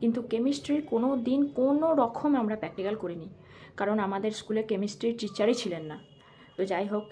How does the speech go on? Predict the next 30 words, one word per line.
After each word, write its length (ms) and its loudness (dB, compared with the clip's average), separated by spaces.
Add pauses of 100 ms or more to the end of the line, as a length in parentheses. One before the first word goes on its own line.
(160)
এখন 480 -2
শিক্ষা 360 -4
ব্যবস্থার 420 -2
অনেক 220 -6
কিছু 200 -8
চলছে, 420 -2 (640)
সেসব 380 -6
বিষয়ে 360 -6
কথা 220 -10
বলবো 260 0
না 140 0
আমি। 180 -2 (280)
যে 60 -2
স্কুলে 240 -4
এইচএস 400 -2
পড়বে 260 -2
ভেবেছো 380 -4
তোমরা, 300 -8 (460)
সেই 300 2
স্কুলের 400 0
প্র্যাকটিক্যাল 880 -2 (300)
ল্যাবের 420 0
বিষয়ে 320 -4
খোঁজখবর 460 -6
নাও, 280 -2 (340)
প্র্যাকটিক্যাল 460 -2
ক্লাস 260 -4
কেমনভাবে 480 -4
করানো 340 -4
হয়, 240 0